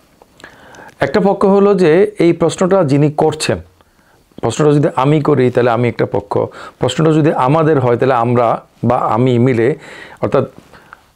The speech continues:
আহ, জ্ঞানের কর্তা হিসেবে আমাদের প্রশ্ন। তো আমাদের জ্ঞানের বিষয় কি? আমাদের জ্ঞানের বিষয় হচ্ছে এই প্রশ্নটা। তো এখানে, আহ, বিশ্ব,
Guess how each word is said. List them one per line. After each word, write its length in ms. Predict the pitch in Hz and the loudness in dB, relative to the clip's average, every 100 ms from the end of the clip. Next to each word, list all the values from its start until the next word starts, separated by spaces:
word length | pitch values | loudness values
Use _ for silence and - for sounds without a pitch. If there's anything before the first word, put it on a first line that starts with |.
| - | -10
আহ, 340 | 117 104 107 98 | -6 -4 -2 0
জ্ঞানের 300 | 139 143 139 | 0 0 0
কর্তা 380 | - 151 - | -2 -4 0
হিসেবে 240 | 170 175 175 | 0 2 0
আমাদের 400 | 135 127 135 139 | 0 0 0 0
প্রশ্ন। 520 | 139 120 - 139 214 - _ _ _ - | -2 -6 -2 -2 -4 -8 _ _ _ -8
তো 80 | 160 | -6
আমাদের 360 | - 151 175 185 | -2 0 2 2
জ্ঞানের 280 | 151 151 151 | 2 2 2
বিষয় 320 | 143 - 196 | 2 2 0
কি? 180 | 185 240 | 2 0
আমাদের 340 | - 131 131 131 | 0 -2 0 0
জ্ঞানের 260 | 127 120 | 0 0
বিষয় 280 | 120 127 185 | -2 -2 0
হচ্ছে 320 | 175 170 220 277 - - - | 0 0 -2 -2 -8 -20 -4
এই 160 | 180 208 | 0 2
প্রশ্নটা। 580 | 208 143 - 110 131 196 - _ _ - - - - - - - - - - - | 0 -2 -2 -2 -2 -4 -6 _ _ -20 -20 -20 -20 -20 -20 -20 -20 -20 -20 -4
তো 280 | 147 135 135 | 0 2 2
এখানে, 540 | - 147 202 175 226 359 - _ | 0 0 2 2 2 0 -6 _
আহ, 340 | 135 120 113 113 | -2 2 2 0
বিশ্ব, 640 | 175 120 143 - 226 240 | 0 0 0 0 2 2